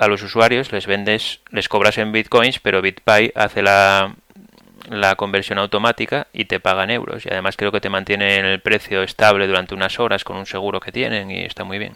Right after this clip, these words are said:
Bueno, pues hizo una ronda de inversión BitPay y no sé si consiguió veinte millones de dólares o algo así. Pues eso son buenas noticias.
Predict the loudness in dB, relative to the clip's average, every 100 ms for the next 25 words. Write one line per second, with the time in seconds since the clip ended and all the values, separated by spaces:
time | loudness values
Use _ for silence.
0 | -8 -6 -6 -6 -8 -6 -2 2 2 2
1 | 2 2 2 2 0 -2 -2 -6 0 0
2 | 0 -2 -8 -10 -8 -4 -2 0 -2 -4
3 | -8 _ -20 -18 -18 -14 -10 -6 -2 0
4 | 2 4 4 2 2 0 0 -2 0 -2
5 | -2 0 0 0 -4 -8 -10 _ -12 -6
6 | -4 -4 -8 -14 _ -20 -18 -12 -12 -8
7 | -6 -4 -4 -6 -8 -8 -10 -10